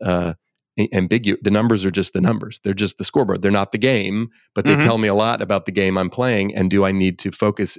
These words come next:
Speaker 1: in a different way in how I'm playing <laughs> or adjust it in some way or not? It's just constant feedback. And so the reason, though, that I say that is because in working with a lot of salespeople and sales leaders and sales teams over the years, what happens is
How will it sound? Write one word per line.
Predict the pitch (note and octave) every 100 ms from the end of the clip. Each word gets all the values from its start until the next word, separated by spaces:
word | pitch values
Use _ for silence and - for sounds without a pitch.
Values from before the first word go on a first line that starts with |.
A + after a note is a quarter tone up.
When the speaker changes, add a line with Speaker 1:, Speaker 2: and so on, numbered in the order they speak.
| -
Speaker 1:
in | G2+
a | F#2
different | G2 F#2+ G#2
way | G#2+ C3+
in | D3
how | C#3+ C#3
I'm | C3+
playing | C#3 C3 C#3 C3+ F#3+ A3
<laughs> | - -
or | G2+
adjust | F#2 A2 A2 -
it | A2+
in |
some | F#2+ G#2+ G#2+
way | B2+ D3 D3+ _ _
or | - G#2+
not? | F3+ C#3
It's | G#2+ -
just | - G#2+
constant | - A2+ G#2+ - E2+
feedback. | - A2 F2+ F2 - - _ _ _ -
And | G#2+
so | G#2+ A#2+
the | A2
reason, | A2 D3+ D3 C#3
though, | A2+ G2
that | G#2
I | G#2
say | G2 - F3
that | C3+ G2
is | G2
because | - G#2 G#2+ G2+
in | G2+
working | G#2+ A#2 A#2
with | G#2
a | F#2
lot | F#2 F#2
of |
salespeople | - G2 - G2 F#2+
and | F2+
sales | G2+ F#2+
leaders | F#2+ F#2 F2
and | F2+
sales | - F2
teams | - B2 B2+ G#2+
over | F#2
the | F2+
years, | F2+ F#2 E2+ - _ _ _ _ _
what | - G#2+ G2+
happens | A#2+ C#3 A#2 F#2
is | F#2+ F2